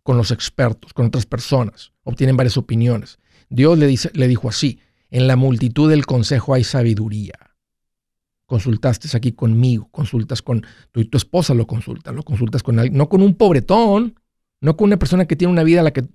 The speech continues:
di-, y, y distinta, opuesta a la que tú quieres, con tu contador, ¿verdad? Este, eh, o sea, lo consultas con varias personas y esa, y esa es la, esa es la manera de,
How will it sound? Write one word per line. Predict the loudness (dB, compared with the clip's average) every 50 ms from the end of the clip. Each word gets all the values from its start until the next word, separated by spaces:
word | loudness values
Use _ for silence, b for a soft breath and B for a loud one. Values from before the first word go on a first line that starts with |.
| -20 -20 -14 -4
di-, | 0 0 0 0 _ -4
y, | -4 -4 -4 -2
y | -4 -4 -2
distinta, | 0 0 0 0 0 0 0 2 2 4 2
opuesta | 0 2 0 -2 0 0 0
a |
la | 0
que | 0 -2
tú | -2 -4 -4
quieres, | -4 -2 -2 0 2 2 2 0 -2 -6 -8 -12 _ b b b b b b b
con | 0 0 0
tu | 0 -4
contador, | -2 0 -2 0 0 -2 -2 0 0 -2 -2 -6 -12 _ _ _ _ _ _ _ _ _ _
¿verdad? | -10 -8 -6 -4 -4 -6 -4
Este, | -6 -6 -8 -8 -8 -8 -8 -6 -6 -8 -12 -14 B B B B B B B B
eh, | -6 -4 -4 -4 -6 -8 -12 -16 -20 _
o | -8 -4
sea, | -2 -2 -2 -2 -6 _ _ _ -8
lo | 0 0 0 2
consultas | 2 0 0 0 0 0 -2 -2
con | 0 0 0 2
varias | 2 2 0 -2 -2
personas | -4 -10 -10 -6 -4 -4 -4 -4 -4 -2 -2
y |
esa, | -2 -2 -2 0
y | 0 0
esa | 0 0 -2
es | -2
la, | -2 0 0
esa | 0 0 0
es |
la | 0 2
manera | 2 2 0 0 2 2 2 0 0
de, | 0 0 -2 -4 -8